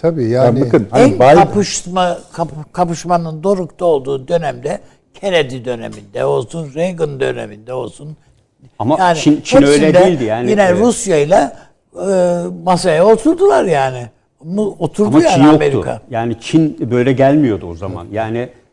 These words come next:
Speaker 4: e, Çin ekonomik anlamda, askeri anlamda,
Speaker 3: Ha.
Speaker 4: e, o ülkeye
Speaker 3: Şunda
Speaker 4: yatırım
Speaker 3: haklısınız. Yani şunda
Speaker 4: Evet.
Speaker 3: haklısınız. Çin bir çığ gibi geliyor.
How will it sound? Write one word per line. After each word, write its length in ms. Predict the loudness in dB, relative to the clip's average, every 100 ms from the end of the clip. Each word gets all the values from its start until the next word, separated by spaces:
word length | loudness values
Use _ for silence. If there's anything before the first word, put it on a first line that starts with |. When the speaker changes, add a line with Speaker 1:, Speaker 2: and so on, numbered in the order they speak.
| -10
Speaker 4:
e, 680 | -8 -8 -8 -10 -10 -12 -14 -16
Çin 200 | -4 -2
ekonomik 560 | -2 -4 -4 -2 -2 -2
anlamda, 500 | -2 -2 -2 -2 -4
askeri 340 | -4 -2 -2
anlamda, 400 | -2 -2 0 2
Speaker 3:
Ha. 220 | 2 0 -6 _ -10
Speaker 4:
e, 260 | -8 -6 -4 2
o 160 | 4
ülkeye 260 | 4 0 0
Speaker 3:
Şunda 120 | 2
Speaker 4:
yatırım 200 | 4 4
Speaker 3:
haklısınız. 640 | 2 0 -2 -2 -4 -10 -12 -4
Yani 260 | -2 -2
şunda 340 | -4 -4 -2 2
Speaker 4:
Evet. 100 | 4
Speaker 3:
haklısınız. 720 | 2 0 -2 -2 -8 -12 -18 _ _ _ _ -16
Çin 500 | -4 0 2 0 -8 _ _ _ _ _ _ _ _ -8
bir 220 | -6 -6 -10 -12
çığ 400 | 2 6 6 6
gibi 260 | 2 0
geliyor. 380 | -4 -6 -8 -16